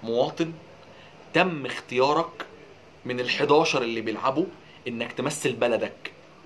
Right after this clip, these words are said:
مصر. اقسم بالله، اقسم بالله اللعيبه لو فكروا في ال-، في ال-، في الكلام اللي بقوله ده حرفياً بالمعنى الحرفي ده وحسوه من جوه، هينزل ياكل النجيله، مش هيسمح انه يخسر اصلًا.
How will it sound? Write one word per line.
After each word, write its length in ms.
مصر. 340
اقسم 360
بالله، 460
اقسم 340
بالله 340
اللعيبه 420
لو 120
فكروا 460
في 100
ال-، 200
في 80
ال-، 80
في 100
الكلام 280
اللي 120
بقوله 340
ده 180
حرفياً 840
بالمعنى 380
الحرفي 440
ده 80
وحسوه 520
من 220
جوه، 320
هينزل 760
ياكل 360
النجيله، 480
مش 200
هيسمح 400
انه 200
يخسر 340
اصلًا. 260